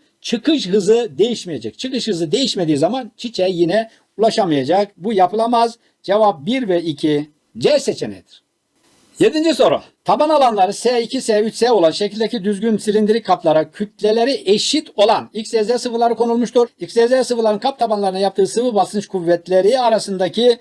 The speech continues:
ilişki soruluyor. Bakın şu cümleye dikkat arkadaşlar. Kütleleri eşit olan. Eşit kütle demek G eşittir M çarpı G olması nedeniyle kütleler eşitse ağırlıklar da eşit. E bunlar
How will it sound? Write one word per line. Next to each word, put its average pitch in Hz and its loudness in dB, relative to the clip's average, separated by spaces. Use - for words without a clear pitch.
ilişki 214 -2
soruluyor. 196 2
Bakın 165 -4
şu 240 -2
cümleye 208 2
dikkat 170 -2
arkadaşlar. 113 -6
Kütleleri 208 0
eşit 175 -2
olan. 107 -4
Eşit 254 -4
kütle 220 0
demek 180 0
G 208 0
eşittir 208 0
M 220 0
çarpı 185 0
G 185 0
olması 196 -2
nedeniyle 151 0
kütleler 208 0
eşitse 254 -2
ağırlıklar 240 0
da 196 0
eşit. 143 -4
E 147 -6
bunlar 247 2